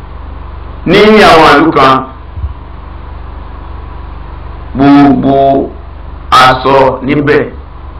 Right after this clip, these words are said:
aṣọ ọkùnrin ọ̀tọ̀, aṣọ obìnrin ọ̀tọ̀.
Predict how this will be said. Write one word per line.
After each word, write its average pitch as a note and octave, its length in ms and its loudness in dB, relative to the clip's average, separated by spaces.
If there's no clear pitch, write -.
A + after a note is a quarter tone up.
aṣọ A#2+ 360 4
ọkùnrin A2+ 460 0
ọ̀tọ̀, F#2 440 -6
aṣọ G2+ 260 -8
obìnrin F#2+ 420 -2
ọ̀tọ̀. - 360 -12